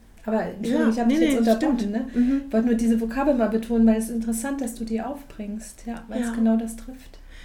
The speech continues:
Speaker 2: Und ich hab's ja auch in anderen Texten von anderen und auch namhaften Schriftstellerinnen und Schriftstellern gelesen, insbesondere bei Frauen, die Schriftstellerinnen sind, eher diejenigen, die sich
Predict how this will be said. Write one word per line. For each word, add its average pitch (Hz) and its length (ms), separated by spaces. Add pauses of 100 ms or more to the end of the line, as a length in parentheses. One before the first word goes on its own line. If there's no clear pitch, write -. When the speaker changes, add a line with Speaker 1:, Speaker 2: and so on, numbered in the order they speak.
(420)
Speaker 2:
Und 220 320 (220)
ich 226 140
hab's 247 180
ja 247 80
auch 233 40
in 220 320
anderen 226 460
Texten 240 440
von 214 280
anderen 220 480
und 196 200
auch 190 360
namhaften 226 580
Schriftstellerinnen 208 920
und 190 120
Schriftstellern 202 640
gelesen, 226 600 (280)
insbesondere 220 600
bei 190 140
Frauen, 208 760
die 196 460 (100)
Schriftstellerinnen 196 880
sind, 196 300 (360)
eher 233 360
diejenigen, 202 1000
die 196 140
sich 196 440